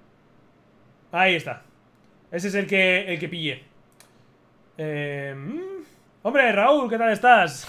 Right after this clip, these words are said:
<laughs> ¿Qué tal andas, tío? Escuché que recién empezaste esto de Twitch. Cualquier cosa que necesites, avísame. Yo sé configurar lo que, el tema de O B S y Streamlabs, así que necesitas algo.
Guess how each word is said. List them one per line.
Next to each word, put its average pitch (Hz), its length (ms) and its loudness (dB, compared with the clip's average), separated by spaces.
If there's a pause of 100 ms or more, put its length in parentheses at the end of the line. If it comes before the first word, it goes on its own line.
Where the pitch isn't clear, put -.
<laughs> - 320 -8 (1120)
¿Qué 151 80 -12
tal 175 140 2
andas, 208 280 4
tío? 208 300 2 (3500)
Escuché 196 440 -6
que 226 100 -6
recién 208 240 -8
empezaste 220 540 -6
esto 220 140 -6
de 208 120 -2
Twitch. 277 380 -6 (260)
Cualquier 180 240 -6
cosa 226 160 -6
que 220 60 -6
necesites, 202 400 -6
avísame. 226 720 -6
Yo 180 120 -10
sé 202 80 -10
configurar 196 380 -4
lo 202 120 -6
que, 160 360 -6
el 156 100 -10
tema 185 200 -14
de 185 40 -8
O 190 100 -6
B 190 100 -6
S 196 140 -10
y 180 80 -8
Streamlabs, 220 520 -2
así 180 140 -12
que 180 100 -10
necesitas 180 360 -12
algo. 233 300 -12